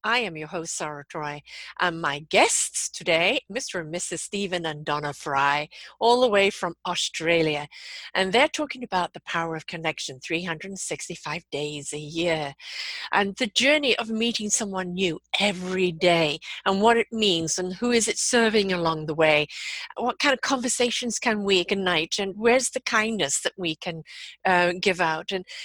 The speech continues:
you know, this is a, a totally different journey for them. I mean, Stephen calls himself a recovering socially awkward engineer, but, you know, they go right, right back to,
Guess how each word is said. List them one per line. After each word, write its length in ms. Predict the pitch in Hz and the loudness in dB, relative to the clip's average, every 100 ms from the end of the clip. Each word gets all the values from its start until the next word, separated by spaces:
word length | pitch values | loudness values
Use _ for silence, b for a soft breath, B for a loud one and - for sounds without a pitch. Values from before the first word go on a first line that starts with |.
| B | B
you 60 | - | 2
know, 80 | 247 | 4
this 200 | 302 - | 4 0
is 160 | 311 | 2
a, 140 | 285 262 - | 2 2 -2
a 60 | |
totally 300 | - 294 294 | -2 -2 0
different 280 | 285 294 294 | -2 -2 -4
journey 240 | 285 302 339 | 0 0 -2
for 160 | - | -2
them. 280 | 185 151 147 | -2 -2 -2
I 80 | 156 | -4
mean, 220 | 170 170 - _ _ | -2 -6 -8 _ _
Stephen 340 | - 226 214 | -2 -2 -2
calls 240 | 220 220 208 | -2 -2 -2
himself 360 | 220 - 214 | -4 0 0
a 60 | 214 | 0
recovering 540 | 190 - 226 202 208 | -2 0 0 2 0
socially 720 | 196 - 240 220 - 208 190 196 - | 0 2 2 2 2 4 4 4 4
awkward 480 | 208 - - 214 - | 4 4 0 2 4
engineer, 680 | 226 220 208 247 254 311 202 - B B B B B - | 4 4 2 4 6 6 4 0 B B B B B 0
but, 360 | 208 226 226 | 4 6 6
you 180 | 220 220 | 2 2
know, 180 | 220 214 | 4 4
they 240 | 208 226 | 6 4
go 340 | 220 254 320 277 | 6 6 6 2
right, 380 | 202 254 349 - | 2 4 4 4
right 260 | 262 240 - | 2 2 2
back 400 | 294 240 202 - | 4 4 2 -4
to, 320 | - 220 208 | -2 0 0